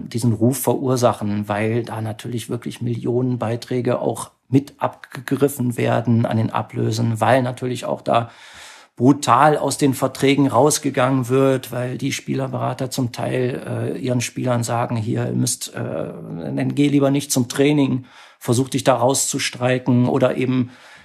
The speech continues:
dieses schnelle Geld, äh, wittern. Keine Ahnung, da haben wir eben auch noch ein paar Beispiele besprochen. Wenn du jetzt einen Spieler hast, der ganz knapp davor ist,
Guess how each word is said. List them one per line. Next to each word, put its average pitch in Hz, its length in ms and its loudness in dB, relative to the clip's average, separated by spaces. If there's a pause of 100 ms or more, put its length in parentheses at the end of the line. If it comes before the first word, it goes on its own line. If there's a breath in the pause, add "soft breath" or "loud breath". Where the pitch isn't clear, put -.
(100)
dieses 131 220 2
schnelle 135 380 4
Geld, 135 580 2
äh, 135 360 -2
wittern. 135 520 2
Keine 120 260 -2
Ahnung, 123 300 0
da 120 60 0
haben 123 160 0
wir 123 440 0
eben 127 280 0
auch - 140 -2
noch 120 120 0
ein 120 160 -2
paar 123 280 0
Beispiele 131 500 2
besprochen. 127 840 0
Wenn 135 120 -2
du 135 40 2
jetzt 139 180 -2
einen 135 80 0
Spieler 143 280 0
hast, 123 180 -2
der 131 80 2
ganz 131 300 0
knapp 127 260 0
davor 135 380 0
ist, - 240 -4